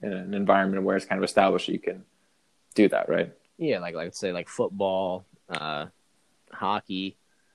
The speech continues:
Speaker 1: Yeah.
Speaker 2: professional wrestling, like, U F C, stuff like that. Like, you're engaging in violence, but it's
Speaker 1: Yeah.
Speaker 2: all, all parties agree to,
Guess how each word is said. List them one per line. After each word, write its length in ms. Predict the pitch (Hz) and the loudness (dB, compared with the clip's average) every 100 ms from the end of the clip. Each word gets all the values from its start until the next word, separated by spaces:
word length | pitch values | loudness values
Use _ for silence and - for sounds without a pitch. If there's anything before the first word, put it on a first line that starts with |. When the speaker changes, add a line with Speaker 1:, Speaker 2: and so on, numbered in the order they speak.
| _ | _
Speaker 1:
Yeah. 240 | - 98 92 | 0 2 2
Speaker 2:
professional 600 | - - 113 - 107 90 | -6 -6 -4 -4 -6 -4
wrestling, 800 | 92 95 - 98 92 90 90 92 _ _ | -4 -6 -6 -4 -4 -6 -10 -14 _ _
like, 140 | 82 | -8
U 140 | 90 98 | -4 -4
F 120 | 90 | -4
C, 400 | - 101 95 98 | -6 -4 -2 -6
stuff 280 | - - 113 | -10 -6 -4
like 160 | 98 - | -4 -2
that. 240 | 101 101 | 0 0
Like, 140 | 80 85 | -4 -8
you're 160 | 82 92 _ _ - | -10 -12 _ _ -12
engaging 460 | 90 87 113 101 | -8 0 0 0
in 120 | 82 87 | -8 -4
violence, 520 | 95 135 87 85 - | 0 0 0 -10 -10
but 200 | - 82 | -6 -6
it's 400 | 82 - - - _ _ _ _ _ _ _ _ _ _ _ _ | -10 -14 -18 -20 _ _ _ _ _ _ _ _ _ _ _ _
Speaker 1:
Yeah. 380 | - 104 110 110 113 | 4 6 6 4 4
Speaker 2:
all, 160 | 117 | 4
all 180 | 123 120 | 4 0
parties 400 | 113 127 110 101 | 2 -2 -4 -6
agree 320 | 95 98 113 113 | -12 -8 -8 -8
to, 280 | 90 85 | -12 -14